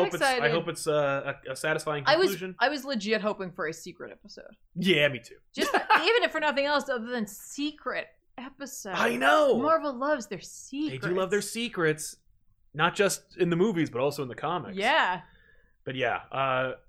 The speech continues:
Speaker 1: what do you think about, uh, any speculation? Any, do you think any massive cosmic concern? Do you think Mephisto will be in this? Do you think any other
Speaker 2: I
Speaker 1: characters
Speaker 2: listen,
Speaker 1: might
Speaker 2: honestly,
Speaker 1: show up?
Speaker 2: at this point, like, I,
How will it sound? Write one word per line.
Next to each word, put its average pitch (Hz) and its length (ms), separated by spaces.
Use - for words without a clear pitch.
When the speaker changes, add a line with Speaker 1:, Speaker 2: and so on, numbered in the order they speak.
Speaker 1:
what 160 140
do 180 60
you 175 120
think 180 300
about, 151 420
uh, 131 240
any 143 100
speculation? 156 800
Any, 156 140
do 143 100
you 151 60
think 185 340
any 165 180
massive 156 540
cosmic 151 480
concern? 147 440
Do 139 80
you 143 120
think 180 340
Mephisto 147 640
will 120 140
be 120 220
in 104 120
this? - 460
Do 147 60
you 143 60
think 165 380
any 160 200
other 156 540
Speaker 2:
I 294 240
Speaker 1:
characters 285 360
Speaker 2:
listen, 311 180
Speaker 1:
might - 80
Speaker 2:
honestly, 302 360
Speaker 1:
show 269 40
up? 233 60
Speaker 2:
at - 60
this 254 200
point, 240 320
like, 196 300
I, 208 460